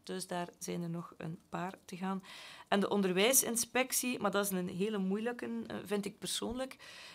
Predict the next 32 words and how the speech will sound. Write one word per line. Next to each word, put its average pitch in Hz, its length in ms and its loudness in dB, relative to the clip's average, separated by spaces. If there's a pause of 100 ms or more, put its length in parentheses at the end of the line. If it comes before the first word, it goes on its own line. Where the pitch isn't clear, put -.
die, 208 300 2
eh, 190 180 2
stond 233 420 2
op 196 220 -2
vijftien, 196 880 -2
eh, 208 180 -2
staat 208 520 4
op 175 160 -4
dertig 196 340 0
juni 185 320 0
zes, - 640 0
op 190 200 -4
dertig 196 340 2
juni 180 240 0
op 165 240 -4
vijftien 220 640 -2 (300)
en 185 160 -2
zou 196 380 6
naar 180 220 4
dertien 175 560 0
moeten 156 360 -6
gaan. 160 340 -6
Maar 175 260 -4
als 170 160 -2
je - 80 -4
alle 208 200 0
opdrachten 196 460 -4
van 175 160 -4
de - 60 -6
inspectie, - 720 -6
eh, - 140 -10
bekijkt, 175 640 -6